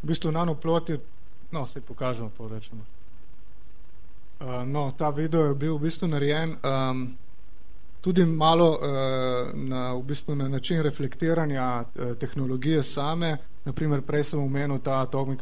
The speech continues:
Force, eh, mikroskop. In, eh, ta mikroskop deluje zelo podobno kot neke vrste ploter. V bistvu potuje čez površino, jo skenira in, eh, eh,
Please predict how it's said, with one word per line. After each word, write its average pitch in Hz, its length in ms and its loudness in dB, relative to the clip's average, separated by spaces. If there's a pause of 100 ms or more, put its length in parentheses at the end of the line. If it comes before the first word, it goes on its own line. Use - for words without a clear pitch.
(100)
Force, 135 380 -2
eh, 123 160 0
mikroskop. 151 720 0 (580)
In, 143 200 0
eh, 139 380 2
ta 160 180 4
mikroskop 156 520 2
deluje 151 300 6
zelo 147 220 4
podobno 151 500 4
kot - 280 0
neke 143 220 0
vrste 139 320 0
ploter. 135 480 0 (480)
V 139 40 -2
bistvu 143 260 2
potuje 160 480 4
čez 151 220 0
površino, 165 600 2
jo 143 160 4
skenira 170 640 2 (500)
in, 160 240 2
eh, - 40 -2
eh, 139 680 0